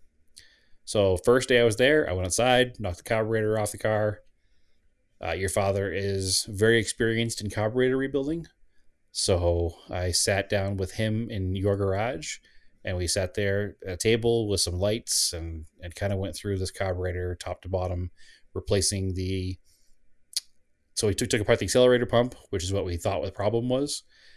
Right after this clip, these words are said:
And there is a rubber diaphragm inside there, and that rubber diaphragm was ripped. So the diagnosis was correct. It, it needed an accelerator pump rebuild. So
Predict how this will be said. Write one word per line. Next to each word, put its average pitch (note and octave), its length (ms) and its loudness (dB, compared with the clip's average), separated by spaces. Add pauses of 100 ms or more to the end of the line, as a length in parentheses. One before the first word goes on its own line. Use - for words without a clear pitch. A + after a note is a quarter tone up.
(260)
And G2 480 -2
there G2 240 -2
is F#2+ 300 -2
a F2+ 80 -4
rubber F#2 200 -2
diaphragm A#2 520 -2
inside C3 320 -4
there, D#3 240 -8 (480)
and G#2 160 -2
that F#2 160 -4
rubber F#2+ 160 -2
diaphragm G#2 720 -2
was F#2+ 400 -2
ripped. - 420 -10 (220)
So F2 460 -4 (400)
the F2 440 -8 (640)
diagnosis G#2 840 4
was G2 160 2
correct. - 480 -6
It, - 280 -12
it B2+ 160 -8
needed F2 280 -2
an E2+ 60 -6
accelerator D#2+ 480 -6
pump D#2 240 -10 (100)
rebuild. D3 460 -10 (600)
So G#2+ 400 2